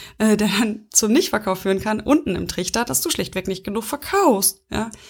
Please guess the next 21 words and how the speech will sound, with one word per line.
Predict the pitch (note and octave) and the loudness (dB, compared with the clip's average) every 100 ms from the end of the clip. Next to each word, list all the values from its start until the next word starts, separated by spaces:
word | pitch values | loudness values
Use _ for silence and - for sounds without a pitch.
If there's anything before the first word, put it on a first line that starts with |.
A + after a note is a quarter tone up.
| - - | -20 -8
Dass | A3 | -2
einfach | A3 A#3 B3 | 2 2 2
der | A#3+ | -2
Verkauf | A3+ A3 - G#3+ C#4+ F4+ | -2 -4 0 4 6 4
nicht | D4 C#4 | 0 2
nachdrücklich | A#3 G#3 G#3+ B3+ - | 2 2 0 -6 -4
genug | G3+ G3+ F3 | 0 0 2
stattfindet, | - - C#4+ C#4 D4 - - - | 0 0 4 4 4 -2 -18 -14
sondern | - A#3 | 0 2
nach | G#3+ | 2
dem | G#3 | 0
Motto, | G#3 | 0
"Ah, | D4+ G4 | 2 2
jetzt | F#4 D#4 | 0 -2
habe | |
ich | C#4+ | -6
ja | A#3 | -6
den | A3+ | -6
kostenlosen | C4 - A3+ G#3+ | -6 -4 -4 -2
Inhalt | D4 F4 E4+ | 2 2 2
gegeben | D#4+ C#4+ C#4+ C#4+ D4 | -2 -2 2 2 2